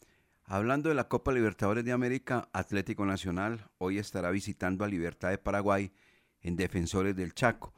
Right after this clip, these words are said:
Ahí ya va subiendo el listón, va subiendo el interés y, la, y el rival para el cuadro Atlético Nacional, porque, pues, iniciando le tocó uno muy livianito, muy livianito.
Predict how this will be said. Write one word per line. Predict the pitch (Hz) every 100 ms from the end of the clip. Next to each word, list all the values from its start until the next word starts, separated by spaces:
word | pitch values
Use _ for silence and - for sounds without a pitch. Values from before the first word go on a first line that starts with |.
| _ _ _ -
Ahí | 110 117 139 160 - _ _ _ _
ya | 104 90 104
va | 113 113
subiendo | 120 120 120 113 101 113 - _
el | 92 85
listón, | 85 - 151 147 82 - _ _ _ _ - 98
va | 92
subiendo | 107 104 107 107 101 107 101 82 76 _ _ _ -
el | 92
interés | 90 90 92 95 101 - - - - _ _ -
y, | 90 85 85 87
la, | - 87 85 80 87 -
y | 98
el | 87
rival | 90 90 98
para | 110
el | 95
cuadro | - 92 98
Atlético | 101 98 95 92
Nacional, | 87 95 113 101
porque, | 90 - 87
pues, | 85 82
iniciando | 90 92 98 123 123
le | 117
tocó | 98 -
uno | 117 123
muy | 147 160
livianito, | 135 113 92 92 - - 78 _
muy | - 240 123 101
livianito. | 92 87 71 58 - -